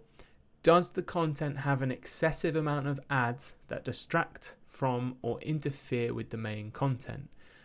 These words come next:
And lastly, five, does content display well for mobile devices when viewed on them. So this is, uh, just the two points I wanted to compare, which is Google directly saying as a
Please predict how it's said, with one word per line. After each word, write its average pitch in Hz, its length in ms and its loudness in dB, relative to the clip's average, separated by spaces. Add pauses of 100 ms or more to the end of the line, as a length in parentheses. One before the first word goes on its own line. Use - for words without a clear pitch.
(140)
And 120 180 -4
lastly, 147 380 2
five, 135 420 2 (120)
does 147 360 4 (500)
content 123 360 -2 (100)
display 120 340 0 (280)
well 123 340 6
for 113 120 -8
mobile 113 480 -2 (100)
devices 104 640 -4
when 104 260 -6
viewed 160 240 6
on 101 120 -10
them. 120 100 -14 (880)
So - 140 0 (100)
this 240 100 2 (120)
is, 165 60 4 (340)
uh, 135 160 6 (100)
just 143 120 0
the 143 80 -2 (120)
two 143 200 6
points 131 220 2
I 127 140 0
wanted 117 180 -4
to - 140 -18
compare, 131 380 0
which 127 220 -4
is 123 160 0 (540)
Google 165 340 6 (440)
directly 143 580 0 (160)
saying 127 520 2 (220)
as 123 260 0
a 117 300 2